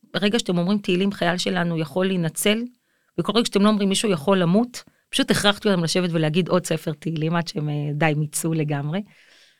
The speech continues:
ואני ובעלי בעצם ישבנו ואמרנו תהילים, אה, ממש,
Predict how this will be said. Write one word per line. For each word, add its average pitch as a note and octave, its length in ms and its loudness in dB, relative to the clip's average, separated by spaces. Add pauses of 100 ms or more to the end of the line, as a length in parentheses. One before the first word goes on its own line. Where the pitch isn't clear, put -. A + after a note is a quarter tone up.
(180)
ואני E3 540 2
ובעלי A3+ 320 2
בעצם G#3 280 0
ישבנו F#3+ 360 0
ואמרנו E3+ 600 0
תהילים, E3+ 440 -2
אה, D#3 140 -2 (180)
ממש, F#3+ 480 2